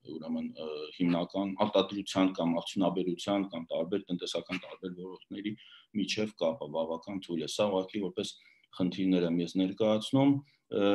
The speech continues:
այստեղ, ը, շատ կարճ ուզում եմ ուղղակի անդրադարձ կատարել երկու, ը, այսօր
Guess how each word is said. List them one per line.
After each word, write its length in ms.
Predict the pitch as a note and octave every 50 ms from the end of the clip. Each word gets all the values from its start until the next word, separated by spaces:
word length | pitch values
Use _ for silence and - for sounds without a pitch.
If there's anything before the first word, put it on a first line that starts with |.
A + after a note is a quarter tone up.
| G#2 A2+
այստեղ, 460 | - C3+ C3+ C3 - - D3 C#3+ C3 -
ը, 200 | - B2+ A2 G#2 G#2 G#2 G#2 G#2 G2+ A2 -
շատ 280 | - - - C#3+ C3 B2
կարճ 380 | - - B2 A#2 G#2+ G#2 - - - - _
ուզում 320 | _ A2 G2+ G2+ A2 G#2+ G#2
եմ 100 | G2+ G2
ուղղակի 400 | G2 G2+ G2 F#2+ G2 A2 G#2+ G2 F#2+ G2 G2 -
անդրադարձ 640 | - F#2+ F#2+ G2 G2+ G#2 G2+ G2 G2+ G2+ G2 G2 -
կատարել 540 | - F#2+ F2+ F2+ - F#2+ F2+ F#2+ F2+ F2+ G2
երկու, 400 | G#2+ G#2 G#2 - - B2+ A#2 G#2+ - - - _ _ _ _ _
ը, 380 | - - - - - _ E2+ F2+
այսօր 400 | - - F#2 F#2 - G#2 G2 F#2